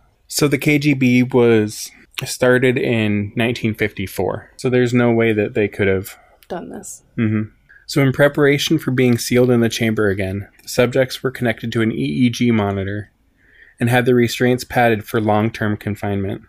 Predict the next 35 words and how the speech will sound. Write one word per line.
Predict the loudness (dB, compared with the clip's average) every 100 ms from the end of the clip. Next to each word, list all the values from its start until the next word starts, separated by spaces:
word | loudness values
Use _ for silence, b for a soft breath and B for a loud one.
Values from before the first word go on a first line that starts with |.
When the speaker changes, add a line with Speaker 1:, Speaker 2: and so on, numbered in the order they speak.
| _ _ _ 0
Speaker 1:
To | 2
everyone's | 4 4 4 0
surprise, | -4 2 2 2 0
all | 2 4
three | 2 -4 -4 -2
stopped | 2 2 2
struggling | -4 -2 0 0 -2 0
the |
moment | 0 0 -2 -2
it |
was | -6 -2
let | -2 -2 _
slip | -8 0 0 -2 -20 _ _
that | -2
they | 2
were | 0
going | 0 -2 2
back | 0 0
on | -4
the | -4
gas. | -6 -6 -8 -18 _ _ _ _ _ _ _ -10
Speaker 2:
They | -6
were | -6
like, | -8 -8
"We | -8
can | -6
deal | -6 -6
with | -10 -12
this | -14 -14 -14
for | -12
just | -12 -10
a | -8
little | -8
bit | -8 -10
longer." | -10 -12 -12 -16